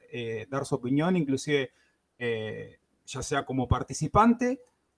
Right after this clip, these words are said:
o, o, o en los comentarios, en el Twitch, en el, en el, en el cha-, en el chat del Twitch, o, o,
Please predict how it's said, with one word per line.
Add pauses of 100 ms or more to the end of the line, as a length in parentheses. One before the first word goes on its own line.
o,
o,
o
en
los
comentarios,
en
el
Twitch,
en
el,
en
el,
en
el
cha-,
en
el
chat
del
Twitch,
o,
o,